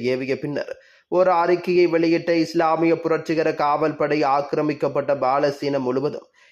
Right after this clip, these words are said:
இஸ்ரேலிய பாதுகாப்பு அமைப்புகளுக்கு வெற்றிகரமாக சவால் விட முடிந்தது என்று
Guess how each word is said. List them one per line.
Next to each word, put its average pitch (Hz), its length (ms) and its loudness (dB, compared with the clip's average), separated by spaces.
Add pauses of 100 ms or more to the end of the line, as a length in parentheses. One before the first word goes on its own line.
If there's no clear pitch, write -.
(120)
இஸ்ரேலிய 175 500 2
பாதுகாப்பு 165 640 2
அமைப்புகளுக்கு 156 680 0
வெற்றிகரமாக 151 800 0
சவால் 143 400 0
விட 147 200 0
முடிந்தது 139 480 -2
என்று 131 280 -2